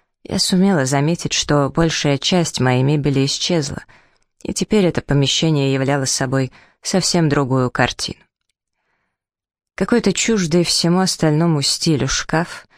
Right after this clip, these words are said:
цветные накидки на подушках, медвежья шкура на полу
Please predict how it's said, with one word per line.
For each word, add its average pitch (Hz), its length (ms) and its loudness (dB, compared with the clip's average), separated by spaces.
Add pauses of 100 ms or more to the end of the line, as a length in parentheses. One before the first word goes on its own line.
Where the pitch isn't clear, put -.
(380)
цветные 175 460 2
накидки 156 500 -2
на 139 160 4
подушках, - 720 -2 (320)
медвежья 151 460 2
шкура 147 400 0
на 139 120 0
полу 135 400 0